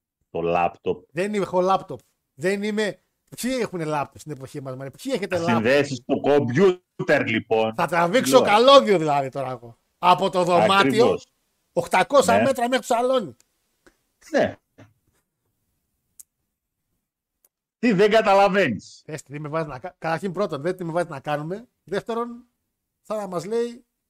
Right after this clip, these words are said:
Speaker 2: «Μη δείτε το React». Ε, τέτοιος είναι. Τέτοιος είναι. Πότε είναι το show, είκοσι εφτά Αυγούστου; Εντάξει, έχουμε αυτό.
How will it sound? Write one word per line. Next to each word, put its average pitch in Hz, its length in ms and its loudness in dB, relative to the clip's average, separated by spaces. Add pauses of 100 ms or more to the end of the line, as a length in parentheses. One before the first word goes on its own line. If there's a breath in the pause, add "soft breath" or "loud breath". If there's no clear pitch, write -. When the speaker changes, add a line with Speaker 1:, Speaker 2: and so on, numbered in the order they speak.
(100)
Speaker 2:
«Μη 220 160 -8
δείτε 208 200 -8
το 185 100 -12
React». 165 220 -12
Ε, 220 80 -16 (120)
τέτοιος 247 320 -10
είναι. 120 120 -20 (300)
Τέτοιος 311 320 -6
είναι. 147 200 -12 (340)
Πότε 220 220 -4
είναι 226 120 -6
το 156 140 -8
show, 131 80 -10
είκοσι 131 200 -16
εφτά 185 180 -2
Αυγούστου; 156 460 -8 (500)
Εντάξει, - 240 -18
έχουμε 175 240 -12
αυτό. - 180 -20